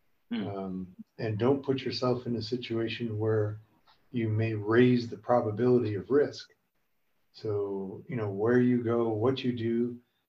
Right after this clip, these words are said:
Speaker 2: you should assess, assess the risk of that activity or, eh, or, or environment. And then after you assess the risk, you know, you have to balance, is it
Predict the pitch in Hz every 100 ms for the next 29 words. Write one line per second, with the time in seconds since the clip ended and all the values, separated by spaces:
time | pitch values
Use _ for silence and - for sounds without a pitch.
0 | _ - 113 127 113 107 - 131 123 -
1 | - - - 113 - - 151 - - -
2 | _ _ _ _ 113 107 120 160 - 113
3 | 95 104 101 107 - _ _ 117 - -
4 | 135 127 120 117 113 110 107 95 92 90
5 | - _ _ _ _ _ - 156 - 151
6 | 104 104 127 104 92 87 131 143 117 104
7 | 110 - _ _ _ _ _ - 117 117
8 | 117 117 104 123 117 104 - 135 - -
9 | - - _ _ _ _ _ 113 110 151
10 | 156 - 120 117 117 113 113 107 113 -
11 | 98 95 110 104 127 131 143 120 117 123
12 | 123